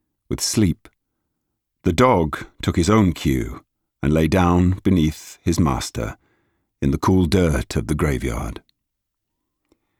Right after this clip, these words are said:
"Excuse me?" He jolted awake at the voice now resonant above him. A lady's voice. An American voice.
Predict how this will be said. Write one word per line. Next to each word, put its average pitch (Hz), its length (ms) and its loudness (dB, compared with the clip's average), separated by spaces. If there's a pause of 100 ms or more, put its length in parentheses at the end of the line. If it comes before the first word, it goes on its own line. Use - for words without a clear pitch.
(500)
"Excuse 147 420 2
me?" 190 300 4 (1500)
He 113 100 2
jolted 135 360 4
awake 98 600 0 (520)
at 101 80 2
the 113 80 4
voice 104 420 2
now 95 260 4
resonant 85 520 2
above 80 240 -2
him. 62 260 -4 (1200)
A 90 40 0
lady's 101 340 2
voice. - 420 -8 (1200)
An 52 100 -4
American 60 540 -2
voice. 50 400 -8